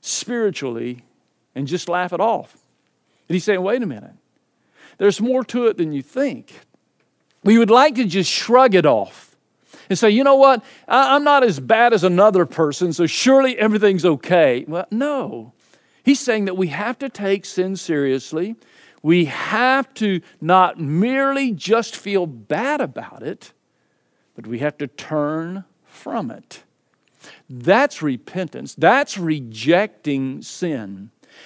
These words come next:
You see, rejecting sin means I'm turning from my sin and returning to God.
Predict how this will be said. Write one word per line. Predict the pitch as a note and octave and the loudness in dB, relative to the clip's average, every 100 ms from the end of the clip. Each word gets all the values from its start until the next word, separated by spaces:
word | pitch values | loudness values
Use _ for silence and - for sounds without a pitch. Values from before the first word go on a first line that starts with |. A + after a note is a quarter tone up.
| - | -10
You | D#3+ | -4
see, | A3 | 0
rejecting | G3+ F#3+ C3+ C3+ C4+ - C#4+ A3 | 2 0 0 2 2 0 -4 -4
sin | - A3+ G3+ | -4 -6 -4
means | D#3+ D#3+ D#3 | -2 -2 -4
I'm | E3+ D3+ | -4 -6
turning | - F3+ D#3 C#3 | -6 -6 -4 -6
from | - - A#3+ B3+ A#3+ | -8 -6 -4 -2 -2
my | A3+ G#3+ | -2 -2
sin | G3+ - F3+ D3+ C3 B2+ - _ | -4 -10 -6 -4 -4 -6 -12 _
and | - C3+ | -10 -6
returning | C3 B2+ - C#3+ B2+ A#2+ - | -4 -6 -6 -4 -4 -8 -8
to | G#3 F3 A#2+ A2+ A#2+ _ - | -6 -4 -4 -6 -10 _ -8
God. | C3+ B2+ A2 G2+ | -6 -6 -10 -18